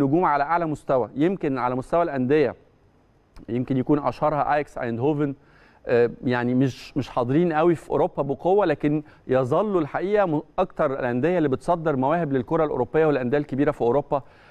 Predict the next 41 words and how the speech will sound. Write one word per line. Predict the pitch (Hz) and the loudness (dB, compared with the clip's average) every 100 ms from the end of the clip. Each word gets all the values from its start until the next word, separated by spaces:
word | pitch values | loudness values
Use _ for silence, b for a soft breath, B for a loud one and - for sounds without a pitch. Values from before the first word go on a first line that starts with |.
| b - | b -2
على | 120 | 0
وجه | 123 131 | 0 -2
التحديد. | 127 113 107 101 | -8 -12 -12 -10
فهولندا | 117 117 165 220 208 | -4 0 2 2 -2
برضو | 202 131 185 185 | -2 -2 -2 -2
لازم | 196 190 | -2 -4
تكون | 175 170 170 | -6 -6 -4
حاضرة. | 151 170 131 90 _ b b b b | -2 -2 -2 -6 _ b b b b
آه، | 117 | 0
منتخب | 123 123 208 208 | 2 0 0 0
زي | 143 151 | 2 2
بلجيكا، | 143 135 202 220 208 | 2 2 0 2 0
وأنا | 143 147 | 0 -2
دايمًا | 143 180 202 | 0 0 0
بحترم | 135 - 180 190 | -4 -2 0 0
تجربة | 156 139 175 | 0 0 2
بلجيكا | 185 147 131 185 196 | 2 0 0 0 2
وبشوف | 151 127 185 175 | 0 0 -2 0
إنه | 156 135 | 2 2
الجيل | 131 185 | 2 0
ده | 160 196 b b b 127 | 2 0 b b b -2
من | 135 139 | 0 0
أفضل | 135 185 165 156 | -2 -2 0 2
اللاعبين | 135 127 123 160 | 2 2 0 0
اللي | 180 131 | -2 -2
جم | 165 | -2
في | - | -4
تاريخ | 135 131 165 143 | -4 -2 -2 -2
بلجيكا، | 135 117 151 110 - b b - | -2 2 0 -2 -12 b b -4
وعندهم | 123 156 208 | 0 2 0
كتير | 139 - 185 | -4 -2 2
من | 190 | 4
اللعيبة | 151 135 127 185 185 | 4 4 2 2 2
اللي | 147 | 2
متألقة | 131 135 131 156 160 | 0 0 0 0 0
بشكل | - 170 143 | -2 -4 -4
كبير | 123 151 | -2 0
جدًا | 143 143 135 | 0 0 0
مع | 127 120 | 0 -2
أنديتها | 117 113 147 151 139 | -2 0 0 0 -8
في، | - 143 | -2 -2